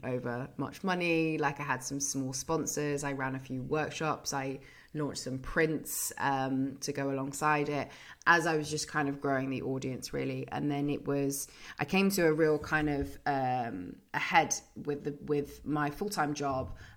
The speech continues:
uh, in events and Talk Twenties. I knew I was so passionate, and I knew that something was brilliant there that I could work with. But at the same time, events was making a comeback from covid, and my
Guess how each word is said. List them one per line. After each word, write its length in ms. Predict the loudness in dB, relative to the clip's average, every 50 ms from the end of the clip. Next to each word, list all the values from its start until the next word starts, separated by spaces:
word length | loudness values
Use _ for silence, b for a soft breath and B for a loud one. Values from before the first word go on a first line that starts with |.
| B 2 2
uh, 220 | 4 4 4 2 0 0
in 140 | 0 0 2
events 460 | 2 2 2 2 0 -4 -6 -10 -4 0
and 580 | 2 2 2 2 0 0 0 -2 -2 -2 -6 -10 -10 -6
Talk 200 | -4 -4 -4 -4
Twenties. 440 | -2 -4 -4 -4 -4 -6 -6 -4 -4
I 80 | -2
knew 140 | 0 4 6
I 140 | 8 8 8
was 120 | 6 2
so 180 | 0 0 0 -2
passionate, 520 | 0 0 -2 -2 -2 -2 -2 -2 -2 0 -2
and 240 | -2 -2 -2 -4 -4 -4
I 100 | -2 0
knew 300 | 0 2 2 2 2 2
that 140 | 0 -2 -2
something 600 | -4 -4 -6 -6 -6 -4 -4 -2 -2 -4 -6 -8 B B B B _
was 240 | -4 -2 -2 -2 -2
brilliant 520 | -2 0 2 4 4 4 4 4 2 0
there 240 | 0 2 2 0 0
that 120 | -2 -2
I 120 | -2 -2 -4
could 340 | -4 -6 -6 -6 -6 -10 -12 -6
work 380 | -2 2 2 2 2 0 -4 -4
with. 280 | -4 -4 -6 -6 -10 B B B B -2
But 80 | 0
at 80 | 0 0
the 80 | 2
same 320 | 0 2 4 4 2 2 0
time, 340 | 0 0 0 0 0 0 -2
events 340 | 0 0 0 0 0 -2 -4
was 160 | -6 -6 -8 -6 -2
making 320 | -2 -2 0 -2 -4 -4
a 20 |
comeback 480 | -2 -2 -2 0 2 2 0 0 -2 -6
from 440 | -6 -2 -2 0 0 0 -2 -4 -6
covid, 600 | -4 -2 0 0 0 0 -2 -6 -8 -10 -12 -12 -2 _
and 440 | 2 2 2 2 2 0 0 0 -2 -6
my 500 | -6 -4 -2 0 0 0 0 -2 -2 -4